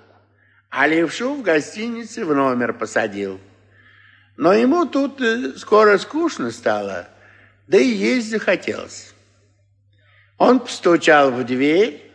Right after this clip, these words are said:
сказал услужающему себе в рот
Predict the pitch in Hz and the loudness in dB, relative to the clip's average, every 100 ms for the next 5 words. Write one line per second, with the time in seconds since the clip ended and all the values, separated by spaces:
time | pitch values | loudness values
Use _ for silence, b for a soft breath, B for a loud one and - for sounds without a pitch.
0 | - 139 143 220 220 180 - 165 156 170 | -4 0 4 4 4 2 0 0 4 4
1 | 160 156 135 - 147 143 135 135 - _ | 4 2 -2 -6 -4 -2 -4 -6 -12 _
2 | - 156 147 143 139 143 151 185 - | -6 -2 2 2 4 4 4 4 -2